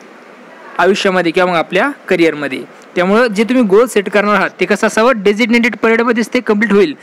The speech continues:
अशा प्रकारचंच goal तुम्ही ठेवलं पाहिजेत. उदाहरण दिलं बघा, as students, एक विद्यार्थी म्हणून we can't become president, a prime minister. आपण काय होऊ शकत नाही, President होऊ शकत नाही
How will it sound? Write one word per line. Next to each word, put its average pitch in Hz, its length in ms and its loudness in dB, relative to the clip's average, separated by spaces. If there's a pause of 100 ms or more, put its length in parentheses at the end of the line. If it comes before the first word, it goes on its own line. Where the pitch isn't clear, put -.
(300)
अशा 185 160 0
प्रकारचंच 196 460 -2
goal 190 220 0
तुम्ही 196 340 0 (580)
ठेवलं 175 280 2
पाहिजेत. 156 380 -2 (1120)
उदाहरण 233 300 0
दिलं 220 220 0
बघा, 180 200 0 (400)
as 247 180 2
students, 247 720 -2 (200)
एक 190 120 0
विद्यार्थी 226 380 -2
म्हणून 180 260 -4 (500)
we 269 80 2 (140)
can't 294 220 0
become 269 320 0
president, 190 560 -6 (600)
a 202 60 0 (100)
prime 226 180 0
minister. 190 380 -4 (320)
आपण 208 240 -4
काय 220 140 0
होऊ 220 80 2
शकत 185 320 -2
नाही, 220 140 2
President 202 420 0
होऊ 190 100 2
शकत 175 360 -2
नाही 196 220 0